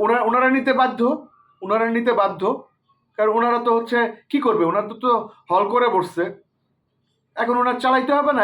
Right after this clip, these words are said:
এখন এইগুলাই চালাইতেছে, আর নাটক চালাইতেছে বসে বসে, আর নাটক তো কেউ দেখতে যায় না, নাটক তো ঘরে বসে দেখে। কিন্তু আমার কথা হলো যে শাকিব খানকে নিয়ে আপনাদের চলে, সেই শাকিব খানের পাশে দাঁড়ান আপনারা।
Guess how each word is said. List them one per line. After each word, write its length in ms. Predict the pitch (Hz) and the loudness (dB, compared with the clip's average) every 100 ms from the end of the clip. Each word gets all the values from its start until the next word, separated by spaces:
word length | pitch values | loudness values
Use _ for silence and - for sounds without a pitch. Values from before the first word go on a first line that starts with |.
| 202 | 2
এখন 120 | 214 226 | 4 2
এইগুলাই 280 | 226 226 220 | 2 2 2
চালাইতেছে, 400 | 202 165 147 135 165 | 2 0 -2 -4 -4
আর 60 | 180 | -2
নাটক 200 | 214 214 214 | -2 -2 0
চালাইতেছে 400 | 196 156 127 120 120 | 0 0 -2 -6 -6
বসে 160 | 117 120 | -4 -6
বসে, 120 | 104 143 | -6 -4
আর 40 | 165 | -2
নাটক 180 | 202 196 - | -2 -2 -4
তো 40 | 170 | -4
কেউ 100 | 156 | -4
দেখতে 160 | 139 135 120 | -4 -6 -4
যায় 120 | 117 | -6
না, 40 | 110 - _ | -8 -14 _
নাটক 180 | 165 180 180 | -4 -4 -2
তো 40 | 156 | 0
ঘরে 160 | 165 180 | 0 0
বসে 160 | 156 143 113 | 0 -2 -4
দেখে। 200 | - - _ _ _ - | -6 -16 _ _ _ -12
কিন্তু 160 | 147 170 | -4 -2
আমার 180 | 175 233 254 | 0 2 0
কথা 120 | 226 233 | 2 2
হলো 120 | 233 226 | 2 0
যে 60 | 214 | -2
শাকিব 240 | 165 160 190 | -2 -2 -4
খানকে 220 | 208 214 220 | -6 -4 -4
নিয়ে 160 | 226 277 311 - - - | -2 -2 -2 -8 -12 -6
আপনাদের 300 | 143 196 214 214 | -4 0 0 2
চলে, 260 | 247 220 160 - - _ _ _ _ _ _ _ _ _ - | 2 2 2 -2 -8 _ _ _ _ _ _ _ _ _ -6
সেই 120 | 165 | -4
শাকিব 220 | 160 156 180 | -2 -2 -2
খানের 220 | 175 170 165 | -2 -4 -2
পাশে 220 | 151 151 147 | -2 -2 -2
দাঁড়ান 220 | 123 107 101 | -2 -4 -8
আপনারা। 260 | - 104 | -14 -16